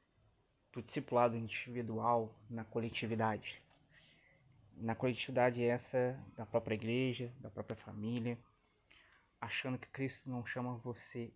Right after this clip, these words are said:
individualmente pra alguma coisa. Pra se tornar de fato um discípulo,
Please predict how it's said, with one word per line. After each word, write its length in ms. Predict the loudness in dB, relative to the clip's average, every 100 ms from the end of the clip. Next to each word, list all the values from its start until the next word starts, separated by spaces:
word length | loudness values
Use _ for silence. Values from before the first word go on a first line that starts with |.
| _ _ 2
individualmente 880 | 4 4 2 0 0 0 0 -4
pra 120 | -6 -8
alguma 220 | -6 -8
coisa. 280 | -8 -16 -16 -20 _ _ _ _ _ _ _ _
Pra 80 | -6
se 120 | -4
tornar 240 | 2 4 4
de 100 | 0
fato 380 | 4 4 4 -4
um 20 |
discípulo, 500 | -10 -8 -8 -8